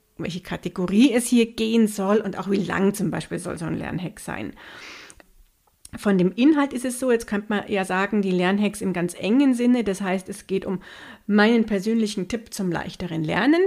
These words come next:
den dann jeder Azubi ja bestimmt auch hat. Man kann aber da auch das Ganze viel weiter fassen und sagen, es geht um Ratschläge rund um die betriebliche Ausbildung von Azubis für Azubis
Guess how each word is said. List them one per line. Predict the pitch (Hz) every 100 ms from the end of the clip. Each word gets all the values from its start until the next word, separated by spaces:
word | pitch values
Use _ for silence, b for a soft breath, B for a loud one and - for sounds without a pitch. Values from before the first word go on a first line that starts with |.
| 381
den | 262
dann | 254 269 277 294 _ _ _ _ - -
jeder | 139 185 233 220 240 233
Azubi | 233 254 247 254
ja | 247
bestimmt | 185 233 226 - 262 285 -
auch | 247 262
hat. | - 330 - B B B B B
Man | 220 226
kann | 220 233
aber | 226
da | 220 196
auch | - 202
das | 202
Ganze | 190 180 185
viel | 180 170
weiter | 160 160 320 285
fassen | - 220 214
und | 226 214
sagen, | 202 202 196
es | -
geht | 202 190
um | 180
Ratschläge | 156 180 190 196 180 185
rund | 175 180
um | 180
die | 170
betriebliche | 170 170 - 180 - - -
Ausbildung | 240 349 - 294 285 285 285 277 _ _
von | - 233 262
Azubis | 240 240 254 233 233
für | - 240 247
Azubis | 220 - 233 226 226 220